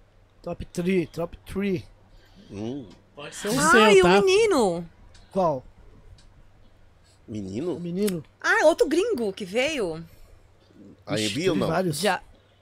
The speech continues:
Speaker 3: Agora, faz tempo.
Speaker 1: Recente
Speaker 2: Faz tempo?
Speaker 1: ou já faz
Speaker 4: Faz
Speaker 1: tempo?
Speaker 4: tempo, foi lá nos trilhos que rolou ainda.
Speaker 1: Foi o,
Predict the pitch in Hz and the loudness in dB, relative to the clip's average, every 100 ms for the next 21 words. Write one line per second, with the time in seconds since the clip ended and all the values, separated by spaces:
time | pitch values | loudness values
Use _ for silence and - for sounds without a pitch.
0 | _ _ _ _ _ _ _ 117 - 135 | _ _ _ _ _ _ _ -20 -12 -6
1 | 185 180 139 139 - 135 156 180 185 170 | -4 -4 -4 -10 -10 -6 -2 0 -2 -2
2 | 101 226 131 190 208 214 214 - 302 160 | 0 0 4 4 4 2 0 2 2 4
3 | 320 - 294 320 403 - 294 339 247 175 | 0 2 2 2 0 -2 0 2 0 -4
4 | - 190 185 180 196 196 233 190 170 175 | -8 -6 -2 0 2 0 0 -4 -6 -8
5 | - _ - 185 208 220 220 214 208 196 | -20 _ -10 0 2 4 2 2 2 2
6 | 180 165 160 | 0 -4 -8